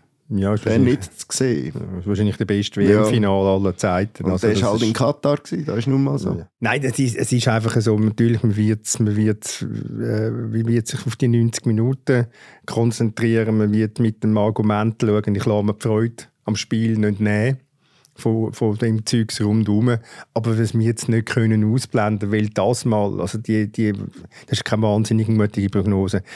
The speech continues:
Speaker 1: es wird derart, derart beif-, be-, vereinnahmt werden von zwei Personen, vor allem von einer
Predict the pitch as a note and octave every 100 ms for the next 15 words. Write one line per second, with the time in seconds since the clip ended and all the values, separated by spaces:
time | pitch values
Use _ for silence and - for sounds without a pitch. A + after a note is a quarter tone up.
0 | - - - A2+ G#2+ - G#2 A2 - G#2+
1 | G#2 A2 _ - - _ - - G#2+ A2
2 | G2+ G2+ - G2+ G#2 G#2+ - - C#3 G#2
3 | - A2+ G#2+ A2+ A#2 G#2+ G#2+ G2+ - G2+
4 | G#2 G#2+ G#2+ G#2+ G#2+ F#2 _ _ _ -
5 | - _ - B2 - - G2 G2+ A2 -
6 | G#2+ F#2+ G#2 A2+ G#2 G#2+ G2+ G#2 G#2 F#2+
7 | F#2+ A2 A2+ A2+ G#2